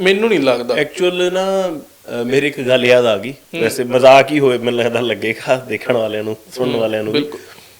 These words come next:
Speaker 2: ਅ, ਬੜੇ ਬ-, ਪੁਰਾਣੇ ਬਜ਼ੁਰਗ ਇੱਕ ਗੱਲ ਕਹਿ ਗਏ ਸੀ ਵੀ, "ਇੱਕ ਮੱਛਲੀ ਪੂਰੇ ਤਲਾਬ ਕੋ ਗੰਦਾ ਕਰ ਦੇਤੀ ਹੈ।"
Speaker 1: ਬਿਲਕੁਲ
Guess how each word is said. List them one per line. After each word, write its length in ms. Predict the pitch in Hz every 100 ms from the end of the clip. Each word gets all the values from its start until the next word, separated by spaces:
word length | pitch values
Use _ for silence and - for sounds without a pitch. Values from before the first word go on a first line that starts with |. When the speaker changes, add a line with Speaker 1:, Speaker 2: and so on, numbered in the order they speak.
| - _ - 131 139
Speaker 2:
ਅ, 120 | 131 -
ਬੜੇ 340 | 131 147 156
ਬ-, 100 | 156
ਪੁਰਾਣੇ 340 | - 139 139
ਬਜ਼ੁਰਗ 280 | 147 143 139
ਇੱਕ 80 | 135
ਗੱਲ 200 | 127 120
ਕਹਿ 160 | 120 117
ਗਏ 120 | 135
ਸੀ 200 | 135 131
ਵੀ, 400 | 123 123 120 110 - - _ _
"ਇੱਕ 260 | 143 147 139
ਮੱਛਲੀ 440 | 135 127 131 131
ਪੂਰੇ 360 | 127 - - 123
ਤਲਾਬ 380 | 120 117 110 104
ਕੋ 100 | 101
ਗੰਦਾ 300 | 107 104 107
ਕਰ 160 | 101
ਦੇਤੀ 340 | 95 101 - 107 104
ਹੈ।" 60 | 147
Speaker 1:
ਬਿਲਕੁਲ 420 | 131 127 147